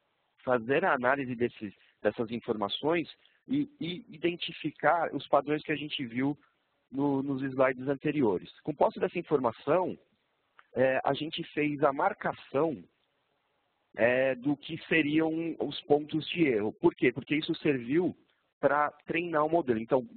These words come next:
da massa total de dados recebidas, a gente separou uma parte dessa, dessa, dessa base de dados e usou ela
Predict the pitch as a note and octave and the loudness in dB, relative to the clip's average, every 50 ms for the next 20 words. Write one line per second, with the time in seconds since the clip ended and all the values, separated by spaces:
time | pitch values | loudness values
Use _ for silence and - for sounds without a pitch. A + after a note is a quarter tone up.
0 | - - - B2 C3 D3+ D#3+ - - G#3 G3 - F3 E3 - D3+ C#3+ C3+ C3+ B2+ | -6 2 2 2 4 4 0 0 0 -4 -6 -6 -8 -4 -2 -2 -2 -2 2 2
1 | B2+ B2 A#2+ A#2+ A#2+ - - C3 - - A#2+ G#2+ F#2 F#2+ G2+ A2+ B2+ E3 E3+ - | 2 2 2 -2 -10 -8 -8 -8 -6 -4 -4 -4 -4 -4 -8 -4 -2 -4 -4 -4
2 | - _ _ _ _ _ _ _ _ _ _ _ _ _ _ _ _ _ _ _ | -10 _ _ _ _ _ _ _ _ _ _ _ _ _ _ _ _ _ _ _
3 | _ _ _ _ _ _ _ _ _ _ - C3+ A2 C#3+ D3+ - - - E3 - | _ _ _ _ _ _ _ _ _ _ -6 -6 -4 -4 -6 -8 -4 -4 -4 2
4 | - D#3 D3 C#3 D3+ F3+ F#3+ F#3+ E3 - - C#3+ D3 - - C3+ C3 C3 B2 - | 2 2 2 4 0 0 0 0 0 2 2 0 0 0 -2 2 0 0 2 0
5 | B2+ A2+ - - - - B2 A#2+ - - A#2+ A2 A2 G#2+ F#2 E2+ F2 A2+ A2 - | -4 -4 -4 -8 0 0 0 0 2 0 0 2 2 2 0 0 -2 -4 -4 -2
6 | - G#2 F#2+ E2+ E2 _ _ _ _ _ _ _ _ - A#2 A#2 A#2 A2+ A2+ G#2+ | -2 -2 -2 -2 -4 _ _ _ _ _ _ _ _ 2 2 2 2 -2 -8 -10
7 | G2 G2+ F#2 G#2 A2 B2+ C#3 C#3 C3 B2 A#2 B2 C#3 D3+ D#3 C#3 A#2+ A2+ D3 D#3+ | -10 -6 0 2 4 4 2 0 -2 -8 -8 -2 -2 0 0 -2 -2 0 2 2
8 | D#3+ D3 C#3+ D3 D#3 D#3+ D3 A2 F#2 | 2 4 2 0 0 -2 -2 -2 -4